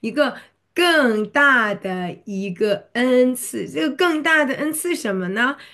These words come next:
是爱的颂歌，the way of love，是爱的诗篇。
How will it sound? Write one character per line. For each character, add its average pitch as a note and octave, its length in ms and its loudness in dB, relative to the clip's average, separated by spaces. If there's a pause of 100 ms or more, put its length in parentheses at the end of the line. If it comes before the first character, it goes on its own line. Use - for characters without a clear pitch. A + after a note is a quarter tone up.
是 F#3+ 720 -4
爱 F#3 420 -4
的 F3 200 -10
颂 F3 460 -2
歌， F3 220 -6
the F3+ 100 -2
way G#3+ 600 0
of F#3 240 -8
love， D#3+ 320 -8
是 - 400 -10
爱 G3+ 340 -4
的 E3 240 -10
诗 - 260 -8
篇。 E3 320 -10